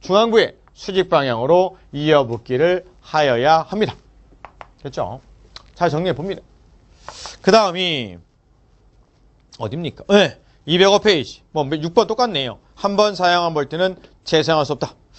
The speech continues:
밑에 핵심 문제 보죠. 일 번, 철골 공장 제작 공사 설명을 옳지 않은 것은 일 번, 가스 절단은 자동 가스 절단기.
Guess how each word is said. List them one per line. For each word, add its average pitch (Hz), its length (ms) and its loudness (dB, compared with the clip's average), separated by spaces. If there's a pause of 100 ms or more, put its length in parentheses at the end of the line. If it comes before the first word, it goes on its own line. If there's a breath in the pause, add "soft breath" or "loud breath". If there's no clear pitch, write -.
(160 loud breath)
밑에 175 200 2
핵심 208 240 -2
문제 202 220 2
보죠. 135 400 -4 (680 soft breath)
일 196 120 2
번, 202 220 0 (280)
철골 220 640 -2
공장 170 680 -2 (400)
제작 165 500 2
공사 165 400 -2
설명을 160 280 0
옳지 160 180 2
않은 135 100 -4
것은 113 160 -10
일 170 60 -2
번, 127 240 0 (320 soft breath)
가스 208 300 2
절단은 214 520 0
자동 196 580 -2
가스 175 480 2
절단기. 131 340 -4